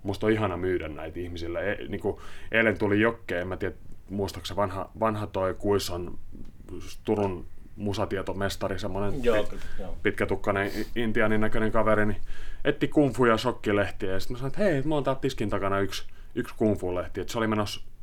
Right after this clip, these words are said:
Speaker 1: paperinkeräyksiä, kun se on niin huonossa kunnossa.
Speaker 2: Mm.
Speaker 1: Ja sit mä toi, toi yhdistin Jokkeen ja kung fu
Speaker 2: Kung fu lehti? Se mikä
Speaker 1: Niin siis semmonen sarislehti seitkytluvulta.
Speaker 2: Onko se mihin se, mikä oli se Karadinen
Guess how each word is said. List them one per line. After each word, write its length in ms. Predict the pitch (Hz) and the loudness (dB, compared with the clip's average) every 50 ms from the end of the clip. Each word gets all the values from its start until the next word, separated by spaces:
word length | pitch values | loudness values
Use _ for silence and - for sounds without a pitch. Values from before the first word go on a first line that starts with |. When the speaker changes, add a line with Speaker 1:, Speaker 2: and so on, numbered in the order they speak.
| - - - | -12 -6 -2
Speaker 1:
paperinkeräyksiä, 720 | - 120 107 107 101 92 85 87 80 82 80 80 - 90 | 0 0 2 2 0 -2 -2 -4 -4 -4 -4 -6 -6 -8
kun 100 | 82 82 | -8 -6
se 40 | 90 | -6
on 60 | 95 | -6
niin 120 | 90 87 90 | -6 -6 -4
huonossa 280 | 95 92 85 80 - | -4 -6 -6 -6 -6
kunnossa. 380 | - 95 78 67 65 - - - - - - - | -6 -6 -6 -6 -8 -10 -12 -14 -16 -16 -16 -12
Speaker 2:
Mm. 60 | - 110 95 90 85 - - | -10 -8 -8 -6 -6 -4 -2
Speaker 1:
Ja 80 | - 135 | 0 0
sit 120 | 131 117 | 0 2
mä 160 | 110 113 101 - - - - | 2 2 2 2 -2 -8 -2
toi, 180 | - 110 104 101 | 2 4 4 4
toi 320 | 98 101 98 95 92 90 - - - - - - - - | 4 2 2 2 2 0 -4 -8 -12 -16 -16 -18 -4 2
yhdistin 520 | 131 127 120 110 107 98 - - 101 95 92 104 | 4 4 6 6 4 2 2 0 -2 -2 0 2
Jokkeen 400 | 127 135 135 - - 123 107 104 | 2 2 2 2 2 4 4 4
ja 80 | 104 104 | 4 4
kung 180 | - 113 107 104 | 4 4 4 4
fu 100 | - 101 | 4 4
Speaker 2:
Kung 220 | 92 101 139 160 - | 4 6 6 4 4
fu 100 | 120 107 | 2 2
lehti? 340 | 110 113 107 - - 95 - | 2 0 -2 -4 -8 -12 -10
Se 120 | - 110 | -6 -4
mikä 240 | 107 123 110 107 - - | -4 -2 -2 -2 0 4
Speaker 1:
Niin 140 | 160 160 | 4 6
siis 240 | 143 - 151 135 - | 6 6 4 4 4
semmonen 400 | - 139 127 120 113 107 101 101 101 | 2 2 2 4 4 4 2 2 0
sarislehti 680 | - - 123 113 104 92 - 101 90 85 - 95 87 | 2 4 4 6 4 4 2 -2 -4 -4 -4 -4 -2
seitkytluvulta. 720 | - - 107 95 - 92 - 85 80 73 73 80 85 85 - - - | 0 2 2 2 0 -2 -6 -4 -6 -6 -6 -4 -6 -6 -6 -6 -4
Speaker 2:
Onko 180 | 127 131 127 | -2 -2 0
se 100 | 127 151 | 0 0
mihin 180 | 135 135 139 120 | 2 2 2 0
se, 100 | - 147 | -2 -4
mikä 220 | 131 117 - 127 | -4 -2 -2 -2
oli 140 | 120 117 113 | 0 -2 -2
se 440 | - 117 110 104 104 104 101 90 - - | -2 0 0 2 2 0 -2 -4 -8 -6
Karadinen 580 | - 123 120 113 110 101 90 90 85 87 85 87 | -2 -2 0 0 0 -2 -2 -4 -6 -6 -8 -8